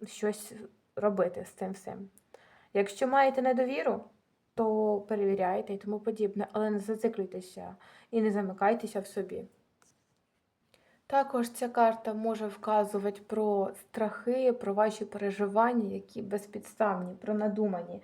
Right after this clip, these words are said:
Ще ця карта може вказувати на те, що ви маєте конфлікти з оточуючими, і це все потрібно вирішувати. Виходити із депресивного свого стану,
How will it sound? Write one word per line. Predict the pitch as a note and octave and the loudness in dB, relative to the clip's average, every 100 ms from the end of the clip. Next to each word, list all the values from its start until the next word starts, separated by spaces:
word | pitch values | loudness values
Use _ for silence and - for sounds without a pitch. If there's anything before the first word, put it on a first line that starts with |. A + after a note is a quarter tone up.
| - - _ | -18 -20 _
Ще | - C4 | -4 -2
ця | C#4+ | -2
карта | C#4 C4 B3+ C4 | 2 4 4 2
може | A#3+ A#3 A3+ | 2 4 0
вказувати | - G#3 G#3 A3 A#3 A3 G#3+ | 0 0 0 0 0 0 -2
на | G#3 G3+ G#3 | -2 -2 -4
те, | G#3+ A3 A3+ | -2 0 0
що | A#3 G3+ | 0 -2
ви | G#3 | 0
маєте | G#3 G#3 G#3 G#3 | 2 2 2 0
конфлікти | G3+ G#3+ G#3+ G3+ G3+ G3+ - G#3+ | -2 -4 -2 0 0 0 -2 -2
з | G3 G3+ | -2 -4
оточуючими, | - G3+ G3 F#3+ - F3+ F#3 - B3 C4 C#4 _ - - - | -4 -4 -2 -4 -6 -10 -10 -6 -4 -4 -6 _ -20 -20 -14
і | A#3 A#3 D#4+ E4+ A#3+ | -2 -2 -2 -2 0
це | A3+ | 0
все | - - | 6 6
потрібно | A#3 A3 - A#3 A3 A3 G3+ | 6 0 0 0 2 2 2
вирішувати. | A#3+ B3 A3 - G3 G3 - - - - - | 2 2 0 -2 -12 -14 -14 -20 -20 -14 0
Виходити | A#3+ A#3 G#3+ G3 G3+ G3+ G3 - | 2 4 2 0 -4 -4 -4 -4
із | A3+ A3 A3 A3 | 0 2 0 -4
депресивного | G#3 G#3+ G#3+ G#3+ G#3+ G3+ G#3 G#3 G3+ | -2 0 -2 0 2 2 2 -2 -4
свого | - G#3 F#3+ G3 | -6 -4 -2 -4
стану, | - - G3+ A#3 D4 | -2 0 2 0 -2